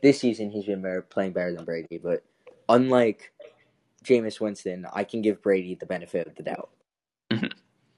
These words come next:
Speaker 1: That he'll pick it up, figure it out. We've seen multiple examples of him doing that. I, I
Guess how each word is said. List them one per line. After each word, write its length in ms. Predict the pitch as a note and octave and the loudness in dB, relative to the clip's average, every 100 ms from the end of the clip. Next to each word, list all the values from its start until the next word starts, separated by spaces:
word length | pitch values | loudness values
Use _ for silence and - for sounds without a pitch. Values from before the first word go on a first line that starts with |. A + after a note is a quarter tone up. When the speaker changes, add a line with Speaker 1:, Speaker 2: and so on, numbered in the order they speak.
| _ - | _ -4
Speaker 1:
That 140 | F#2 | 0
he'll 280 | G2 F#2 E2+ _ _ - - _ _ _ | 2 2 0 _ _ -20 -20 _ _ _
pick 180 | - G2 | -4 -4
it 60 | E2+ | -4
up, 240 | D2 - _ - - | -6 -10 _ -20 -4
figure 300 | G#2 F#2 D#2+ | 0 0 -2
it 100 | C#2 | -6
out. 200 | A1 - _ _ _ _ _ - - | -10 -10 _ _ _ _ _ -18 -6
We've 200 | G2+ F#2+ | -4 -4
seen 380 | - G2 F2+ F2 _ _ _ - | -6 -8 -8 -14 _ _ _ -12
multiple 540 | G#2 G2+ G2 F#2 F2+ - | -4 -4 -4 -6 -6 -8
examples 480 | F#2+ - F#2 - D#2+ | -8 -6 -8 -10 -14
of 60 | E2+ | -14
him 100 | D#2+ | -14
doing 220 | - B1+ | -16 -14
that. 220 | - - - | -16 -16 -16
I, 60 | - | -18
I 280 | - - | -16 -18